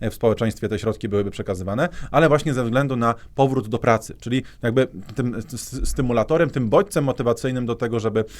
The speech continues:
e, podjąć zatrudnienie, ma być kwota tysiąc pięćset złotych miesięcznie, e, która,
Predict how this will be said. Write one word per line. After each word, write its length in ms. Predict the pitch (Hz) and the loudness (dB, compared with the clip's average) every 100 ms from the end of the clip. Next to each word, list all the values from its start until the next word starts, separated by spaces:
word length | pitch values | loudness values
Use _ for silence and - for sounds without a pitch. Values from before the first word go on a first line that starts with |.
| - - | -12 2
e, 140 | 117 | 2
podjąć 340 | - 127 120 | 4 2 2
zatrudnienie, 500 | 113 - 104 113 170 | 0 -2 -2 -2 -2
ma 180 | 208 196 | 2 2
być 180 | 180 175 | 2 -2
kwota 280 | - 156 147 | -4 -2 0
tysiąc 280 | 143 143 - | -2 -4 -4
pięćset 280 | 131 131 | -4 -2
złotych 280 | 117 117 113 | -2 -4 -4
miesięcznie, 460 | 98 107 95 156 208 - - | -4 -4 -4 -2 -2 -4 -12
e, 200 | - 135 | 0 2
która, 300 | 127 151 226 | 2 2 2